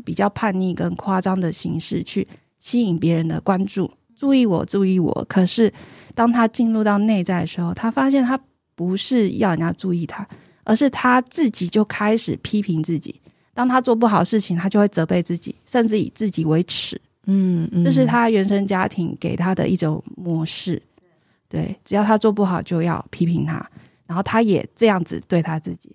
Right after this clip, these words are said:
Speaker 2: 嗯，嗯，
Speaker 1: 所以在这个冥想当中，他就看见，而且大哭出来。
Speaker 2: 哇。
Speaker 1: 原来我是这样对我自己的。
Speaker 2: 对。
Speaker 1: 对，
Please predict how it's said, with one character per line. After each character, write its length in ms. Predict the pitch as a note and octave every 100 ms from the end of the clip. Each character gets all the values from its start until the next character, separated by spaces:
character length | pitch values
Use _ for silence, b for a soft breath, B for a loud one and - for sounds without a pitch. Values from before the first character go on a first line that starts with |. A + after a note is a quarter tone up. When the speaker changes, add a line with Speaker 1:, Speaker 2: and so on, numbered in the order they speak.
| _ -
Speaker 2:
嗯， 300 | G#3 F3+ -
嗯， 120 | F3+
Speaker 1:
所 100 | F3
以 40 | C4+
在 180 | C4+
这 140 | B3+ B3
个 100 | G3+
冥 160 | G3
想 140 | F#3+ F3
当 160 | F3
中， 100 | F3
他 100 | F3 F#3
就 100 | F#3
看 300 | - F#3 D#3+
见， 200 | - E3
而 80 | E3
且 300 | E3+ D#3 - _
大 180 | E3 D#3+
哭 220 | - E3+
出 280 | - D#3+ D#3+
来。 200 | - - - F3
Speaker 2:
哇。 320 | E3+ D#3 D#3 G#3
Speaker 1:
原 180 | G3+ A3
来 100 | G#3+
我 160 | E3+
是 160 | F3+ F#3
这 60 |
样 140 | F3+ F3
对 140 | F3
我 140 | D#3+ -
自 180 | - -
己 200 | - -
的。 80 | -
Speaker 2:
对。 480 | G3 F3 - - A3 _
Speaker 1:
对， 400 | F#3+ - -